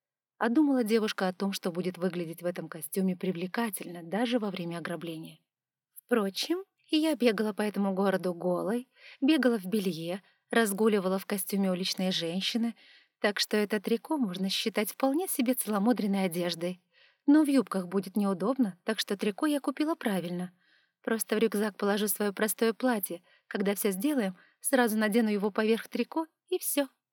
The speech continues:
Она так решила, но этот приятный эластичный костюм снимать не стала.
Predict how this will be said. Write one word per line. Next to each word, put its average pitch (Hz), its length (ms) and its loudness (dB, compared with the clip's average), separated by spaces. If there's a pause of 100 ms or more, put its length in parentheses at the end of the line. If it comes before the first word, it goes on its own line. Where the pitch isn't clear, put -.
(1040)
Она 277 240 6
так - 200 0
решила, 226 480 2
но 208 260 2
этот 196 200 -4
приятный 190 460 -2
эластичный 180 520 -6
костюм 180 380 -2
снимать 190 400 -4
не 190 80 -4
стала. 165 400 -10